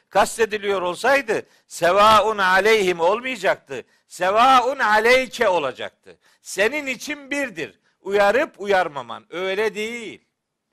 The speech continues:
Sevaun aleyke değil. Sevaun aleyhim.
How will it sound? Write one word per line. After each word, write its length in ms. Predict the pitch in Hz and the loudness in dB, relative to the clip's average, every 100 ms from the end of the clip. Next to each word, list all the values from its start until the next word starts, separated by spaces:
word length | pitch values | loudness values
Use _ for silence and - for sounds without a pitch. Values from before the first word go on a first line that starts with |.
| _ _ | _ _
Sevaun 600 | - 151 190 214 220 233 | -8 -2 2 2 2 -2
aleyke 600 | 214 214 233 233 220 208 | -2 0 0 -2 -4 -4
değil. 380 | 240 240 143 - _ _ | -6 -8 -8 -12 _ _
Sevaun 680 | - 175 208 233 254 269 | -8 -2 2 4 4 0
aleyhim. 800 | 254 196 208 233 226 214 202 156 | -2 0 2 2 -2 -4 -8 -10